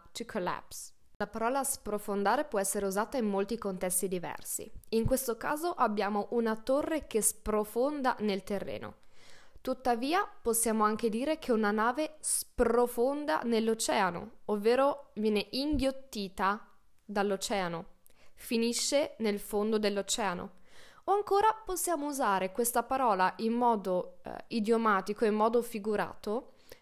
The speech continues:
quando diciamo è sprofondato nella disperazione. Abbiamo poi la terza espressione, ovvero crollare. Se qualcosa crolla,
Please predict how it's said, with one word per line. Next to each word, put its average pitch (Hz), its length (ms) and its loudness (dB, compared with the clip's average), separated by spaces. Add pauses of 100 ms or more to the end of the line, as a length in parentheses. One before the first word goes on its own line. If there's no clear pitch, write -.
(100)
quando 320 280 0
diciamo 240 640 2
è 254 120 2
sprofondato 285 1600 -2
nella 240 280 4
disperazione. 190 1080 0 (640)
Abbiamo 302 300 0
poi 339 340 -2 (100)
la 247 260 -2 (160)
terza 247 600 -2
espressione, 190 1080 -2
ovvero 285 600 -2
crollare. 220 880 -2 (1120)
Se - 220 -2
qualcosa 330 540 0
crolla, 196 680 0